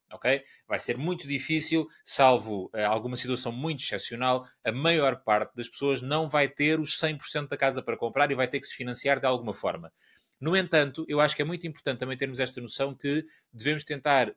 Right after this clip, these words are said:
minimizar ao máximo este nosso crédito, ou seja, termos o máximo capital próprio possível, eh, limitar a nosso, o nosso investimento, não ir até ao máximo, porque se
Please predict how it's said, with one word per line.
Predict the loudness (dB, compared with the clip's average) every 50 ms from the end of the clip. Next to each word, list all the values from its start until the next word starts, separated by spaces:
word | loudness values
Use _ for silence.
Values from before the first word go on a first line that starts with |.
| _
minimizar | -10 -6 -4 -4 -4 -4 -4 -4 -2 2 4 4 6 4
ao | 4 2
máximo | 4 4 4 4 4 2 -4 -4 -8 -8 -6
este | -6 -6 -6 -6 -6
nosso | -6 -6 -6 -6 -6
crédito, | -2 -2 -2 -2 -2 -6
ou | -6
seja, | -4 -2 -2 0
termos | 2 0 0 0 0 -8 -12 _ _ _
o | -10
máximo | -4 0 2 2 2 2 0 -2
capital | -8 -8 -6 -6 -4 2 2 2 2 4
próprio | 2 2 2 2 0 -6
possível, | -4 -2 0 2 2 2 0 2 2 2 2 2 -2 _ _ _ _ _ _ -8 _
eh, | 4 6 6 6 6 4 2
limitar | 4 4 4 2 4 4 4 4 6 4 4
a |
nosso, | 2 2 0 0 0 -2 -2
o | 0
nosso | 0 0 0 0 -4
investimento, | -6 -6 -6 -6 -4 -2 -2 -2 -2 -4 -8 -12 -4
não | -2 0 2 4 4
ir | 4 4 4
até | 2 2 2 2
ao | 4 4 4 4
máximo, | 4 4 6 6 4 0 -4 -8
porque | -10 -16 -16 -14 -12
se | -6 0 4 6 6 4 4